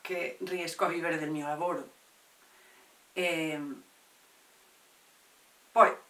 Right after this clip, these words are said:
eh, con gli amici che tengono a me e che mi scrivono, eccetera, cioè quindi li,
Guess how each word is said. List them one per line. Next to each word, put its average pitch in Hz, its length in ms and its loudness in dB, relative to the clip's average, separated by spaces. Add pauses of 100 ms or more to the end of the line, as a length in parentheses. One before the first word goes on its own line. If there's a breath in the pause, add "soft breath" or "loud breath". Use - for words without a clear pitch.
(160)
eh, 165 1120 -8
con 185 160 2
gli 165 120 0
amici 190 720 -2
che 156 400 -6
tengono 180 400 4
a 180 100 4
me 185 380 4
e 156 160 -8
che 156 420 -6
mi 156 140 -4
scrivono, 196 600 0
eccetera, 160 640 -2
cioè - 260 -6
quindi 78 380 -4
li, 73 180 -14